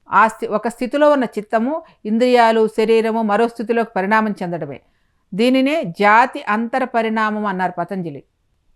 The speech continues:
కాబట్టి ఈ జాతి అంతర పరిణామం ఎలా జరుగుతుందో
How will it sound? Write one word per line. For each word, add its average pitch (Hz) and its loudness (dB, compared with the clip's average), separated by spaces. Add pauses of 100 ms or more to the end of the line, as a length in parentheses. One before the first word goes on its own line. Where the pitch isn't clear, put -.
(140)
కాబట్టి 240 2
ఈ 226 -2
జాతి 226 4
అంతర 277 0
పరిణామం 240 0
ఎలా 214 4
జరుగుతుందో 233 0